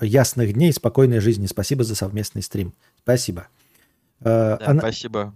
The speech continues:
Speaker 2: Костя.
Speaker 1: аноним пятьдесят рублей. Не знаю, может, это какой-то ваш внутренний мем. Передай, пожалуйста, Еже чистые штаны.
Speaker 2: А, не, обычно пишут, передай сто рублей, и я должен говорить, типа, да, охуенно.
Speaker 1: Новая струя, сто рублей на поддержку.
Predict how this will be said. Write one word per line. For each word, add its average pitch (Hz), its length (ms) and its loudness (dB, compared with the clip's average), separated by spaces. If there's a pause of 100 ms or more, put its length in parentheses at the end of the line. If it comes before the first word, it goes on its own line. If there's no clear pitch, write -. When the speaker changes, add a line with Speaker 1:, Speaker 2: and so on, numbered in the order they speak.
Speaker 2:
Костя. 101 220 -8
Speaker 1:
аноним 147 320 2
пятьдесят 139 340 0
рублей. 165 460 -2
Не 147 220 2
знаю, 120 420 2
может, 123 300 -4
это 117 40 -4
какой-то 120 240 -2
ваш 120 200 0
внутренний 113 400 0
мем. 170 280 2
Передай, 127 340 4
пожалуйста, 123 440 0
Еже 127 240 2
чистые 120 320 -2
штаны. 107 400 -4 (920)
Speaker 2:
А, 107 300 -4
не, 135 120 -8
обычно 135 360 -4
пишут, 160 320 -14
передай 135 320 -4
сто 135 220 -6
рублей, 120 320 -6
и - 20 -8
я 104 140 -6
должен 101 260 -12
говорить, 98 220 -14
типа, - 120 -18
да, 151 220 0
охуенно. 101 500 -10 (1120)
Speaker 1:
Новая 151 360 6
струя, 151 360 0
сто - 200 -2
рублей 117 420 4
на 107 80 -2
поддержку. 107 580 -2